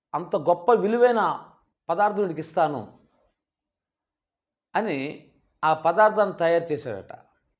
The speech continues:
తయారు చేసి అది మనిషి ఈ పుర్రె మధ్యలో, ఈ పుర్రెలో అక్కడ పెట్టాడట.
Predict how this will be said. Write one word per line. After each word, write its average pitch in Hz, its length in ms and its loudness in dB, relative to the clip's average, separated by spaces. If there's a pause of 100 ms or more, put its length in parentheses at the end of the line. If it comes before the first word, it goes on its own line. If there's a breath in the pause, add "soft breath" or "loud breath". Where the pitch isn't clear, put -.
(720)
తయారు 226 280 2
చేసి 175 360 -4 (1800)
అది 190 260 0 (2000)
మనిషి 185 420 -2 (1000)
ఈ 127 80 -10
పుర్రె 190 640 2 (240)
మధ్యలో, 131 400 -2 (840)
ఈ 127 80 -10
పుర్రెలో 139 480 0 (540)
అక్కడ - 320 -8
పెట్టాడట. 117 440 -8